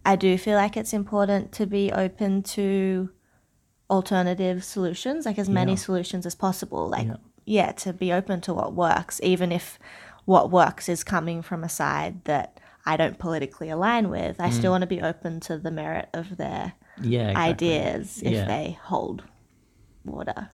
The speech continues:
Speaker 2: Yeah, and that's exactly why when we think, think of the health measures that are being implemented by governments, it's not like going along with them means that we suddenly love government. Just,
Speaker 1: Yeah.
Speaker 2: just as, like, if someone who was, like,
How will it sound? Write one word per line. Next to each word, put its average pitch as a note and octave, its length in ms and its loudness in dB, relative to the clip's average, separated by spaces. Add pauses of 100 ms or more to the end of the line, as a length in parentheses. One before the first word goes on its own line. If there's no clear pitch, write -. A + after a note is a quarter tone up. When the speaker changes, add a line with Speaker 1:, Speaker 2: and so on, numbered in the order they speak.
(380)
Speaker 2:
Yeah, A#2 280 0
and F#2+ 320 2 (120)
that's F#2 240 -4
exactly F#2+ 400 -2
why F2 580 -4 (800)
when F#2 240 2
we F2 100 0
think, - 500 -8
think F2 220 -4
of F2 120 -6
the F2 80 -6
health F#2 320 0
measures E2 440 -6
that - 100 -4
are D2+ 60 -4
being D#2+ 440 -6
implemented F2 560 -8
by D#2+ 140 -6
governments, D#2+ 560 -4
it's - 140 -10
not - 180 -10
like - 380 -10 (580)
going F#2 220 2
along F2 280 0
with F2 120 -4
them F2 260 -2
means F2 340 -4
that - 100 -10
we F2 100 -6
suddenly F2 380 -4
love F2+ 380 -4
government. D#2+ 500 -6 (200)
Just, C#4 160 4
Speaker 1:
Yeah. D4 320 6
Speaker 2:
just A3 240 4
as, A#2 160 2
like, G#2 240 0
if G#2 180 0
someone G2 680 2 (380)
who G2+ 240 4
was, F#2+ 260 2
like, F2+ 360 0